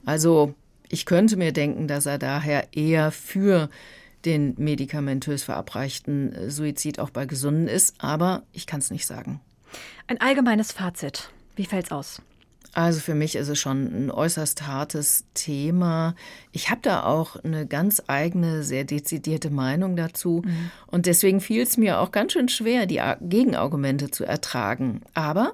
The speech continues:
Speaker 1: es ist ein wichtiges Thema und wichtig daher auch zu hören und sich damit auseinanderzusetzen.
Speaker 2: Ferdinand von Schirach, Gott, ist bei der Hörverlag erschienen.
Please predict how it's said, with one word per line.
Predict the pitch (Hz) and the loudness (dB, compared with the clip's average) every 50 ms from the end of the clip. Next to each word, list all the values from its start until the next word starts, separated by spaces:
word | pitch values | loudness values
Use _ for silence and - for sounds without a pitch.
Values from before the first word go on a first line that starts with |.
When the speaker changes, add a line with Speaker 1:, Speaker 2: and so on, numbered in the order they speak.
| _ _ _ _ | _ _ _ _
Speaker 1:
es | - 170 170 - - | -8 -6 -4 -4 -4
ist | - - 175 175 - - - - - | -6 -4 -4 -2 -2 -4 -4 -6 -6
ein | 151 147 151 147 139 135 175 | -4 -2 -2 -2 -4 -4 -4
wichtiges | 156 143 131 - - 101 - 190 175 - - | -6 -6 -8 -6 -8 -6 -4 0 0 0 0
Thema | - 190 190 202 208 220 233 262 359 - - - - - - - - - - - - - | 0 0 0 2 2 2 2 0 0 -4 -10 -20 -20 -18 -18 -18 -18 -20 -20 -20 -20 -8
und | - - 185 170 | 0 2 4 4
wichtig | 185 202 196 - - 180 - | 4 2 0 0 -4 -6 -2
daher | - 160 165 170 175 175 170 - - | 0 2 2 4 4 2 2 2 0
auch | 120 160 170 | -2 -2 -2
zu | - - - 147 143 | -4 -4 -4 -4 -2
hören | 151 147 147 165 190 214 | -2 0 0 2 2 0
und | 220 196 180 | 0 0 -2
sich | - 185 180 - | -2 -4 -4 -2
damit | - 151 156 165 175 175 | -2 0 0 0 0 0
auseinanderzusetzen. | - 185 180 - 226 226 220 220 - - - - - - - - - - - - - - 139 143 - - _ _ _ _ _ _ _ _ _ _ | -2 -4 -2 0 0 0 0 0 -2 -4 -6 -6 -6 -6 -4 -6 -6 -6 -6 -6 -6 -6 -8 -10 -14 -20 _ _ _ _ _ _ _ _ _ _
Speaker 2:
Ferdinand | - 247 247 233 226 208 196 180 180 | -2 0 0 2 2 2 0 0 -4
von | - - 196 175 | -4 -4 -6 -4
Schirach, | - - - 185 165 165 160 - - - - - _ _ - | -4 -4 -4 -4 -4 -6 -10 -12 -14 -16 -20 -20 _ _ 0
Gott, | 196 185 175 - - - - - _ _ _ - | 0 0 0 -2 -6 -12 -12 -12 _ _ _ -10
ist | 175 - | -10 -6
bei | - 165 156 156 151 - - - | -4 -6 -6 -6 -8 -10 -6 -6
der | 156 139 | -4 -2
Hörverlag | 180 208 247 - 247 214 190 185 185 - | -2 -2 -2 -2 -2 -2 -2 -2 -4 -4
erschienen. | 175 180 - - 196 185 180 180 | -6 -8 -6 -4 -2 0 0 -2